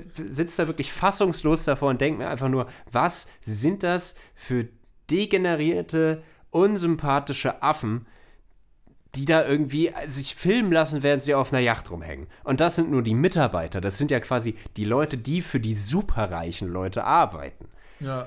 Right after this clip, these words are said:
Speaker 1: Und das ist so schlimm. Das ist einfach so grauenhaft. Und das sieht auch alles nicht so nett aus. Und oh, oh nee, oh nee. Das, ich möchte das einfach nicht.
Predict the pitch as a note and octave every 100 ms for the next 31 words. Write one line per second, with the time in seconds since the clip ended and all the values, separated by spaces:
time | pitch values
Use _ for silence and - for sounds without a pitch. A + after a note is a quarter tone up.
0 | - - - - - - - - - -
1 | - - - - - E2 D#2 D2+ D2 -
2 | D#2+ D2 A2 F#2+ - D2 - - - -
3 | - - - - - - D#2+ D#2+ - F#2+
4 | - - - F2+ E2+ - D#2+ - E2 D#2
5 | D#2 - E2 D#2 D#2 - G2+ - G2 F2
6 | - - B2 G#2+ E2+ D#2+ E2 - - _
7 | - _ D#3 G#2 A2+ - D3 D3+ - -
8 | _ _ _ _ A2 G#2+ - A2+ F#2+ D#2
9 | - - - - D2+ - - - - -